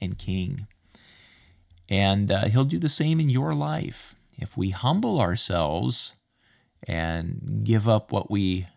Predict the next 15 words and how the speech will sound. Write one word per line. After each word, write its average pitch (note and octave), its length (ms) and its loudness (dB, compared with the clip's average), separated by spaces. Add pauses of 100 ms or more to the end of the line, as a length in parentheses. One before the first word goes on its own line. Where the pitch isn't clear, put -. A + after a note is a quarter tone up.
(180)
think C#3+ 340 -2
is A#2 120 0
so C3+ 280 -2
important, - 720 -8 (840)
anything E3 460 0
that - 140 -2
stands C3 480 0
in B2 100 0
the A2+ 60 2
way G#2 220 2
of F#2 140 -2
a F#2 60 -4
relationship G#2 720 -4
with - 160 -6
Christ, E2+ 600 -4